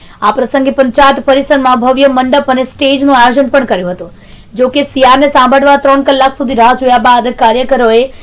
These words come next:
વિલા મોડે પરત ફરવું પડ્યું હતું. કાર્યકરોની મોટી સંખ્યામાં હાજરી જોતા પોલીસે સોશિયલ ડિસ્ટન્સ નહીં જળવાય તેવું જણાવી સ્ટેજ સંબોધન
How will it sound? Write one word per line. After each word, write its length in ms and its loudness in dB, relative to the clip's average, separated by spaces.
વિલા 320 2
મોડે 260 2
પરત 320 0
ફરવું 240 -2
પડ્યું 200 -8
હતું. 160 -14
કાર્યકરોની 540 2
મોટી 460 2
સંખ્યામાં 520 2
હાજરી 300 0
જોતા 240 0
પોલીસે 420 0
સોશિયલ 340 -2
ડિસ્ટન્સ 460 -2
નહીં 180 -2
જળવાય 300 2
તેવું 220 -2
જણાવી 540 -2
સ્ટેજ 300 0
સંબોધન 560 2